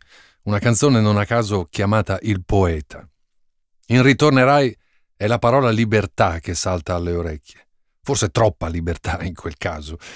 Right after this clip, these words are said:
bastava meno a un innamorato vero. Ma libertà comincia a essere una specie di mantra in quegli anni, tutti la sentono,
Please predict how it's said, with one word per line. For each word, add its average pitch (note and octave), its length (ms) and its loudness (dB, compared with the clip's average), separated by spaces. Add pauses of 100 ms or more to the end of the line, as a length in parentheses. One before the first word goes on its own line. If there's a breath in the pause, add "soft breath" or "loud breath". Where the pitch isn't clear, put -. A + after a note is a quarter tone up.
(200 loud breath)
bastava A#2 440 2
meno G2+ 640 4
a G#2 120 -2
un G2+ 140 0
innamorato G2+ 680 0
vero. E2+ 380 -6 (600)
Ma G#2 60 -4
libertà D3 520 2
comincia E3 380 0
a D#3+ 40 2
essere B2 220 -2
una A2+ 120 2
specie - 280 -4
di C3 120 0
mantra F2 480 -2
in F2+ 100 -4
quegli F#2+ 240 -4
anni, F#2 280 -2
tutti A#2 340 -6
la F2+ 100 -4
sentono, D#2+ 640 -8